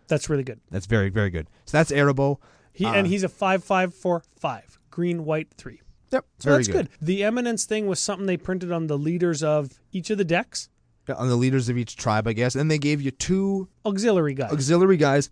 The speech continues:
Speaker 2: both of which did something different and were very cool, I thought.
Speaker 1: I liked all of the auxiliary guys in the Commander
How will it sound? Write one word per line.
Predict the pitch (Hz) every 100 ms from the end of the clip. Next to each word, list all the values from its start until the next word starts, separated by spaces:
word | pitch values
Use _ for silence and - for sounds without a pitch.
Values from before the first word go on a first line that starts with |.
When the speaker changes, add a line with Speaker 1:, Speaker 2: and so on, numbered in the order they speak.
| -
Speaker 2:
both | 135 170 196
of | 214
which | 165 143
did | 147 143
something | 151 127 120 98
different | 170 190 220 262 254 _ _
and | - 160
were | 160
very | 160 151
cool, | - 135 92 85 - _ _
I | 113 110
thought. | - 90 - -
Speaker 1:
I | 170 175 190
liked | 175 175 160 -
all | 160 160
of | 156
the | 156 147
auxiliary | 143 131 139 139 139
guys | 135 127 127 127 -
in | 151 139 135 131 123 -
the | 151 139
Commander | - 139 123 123 123 120 117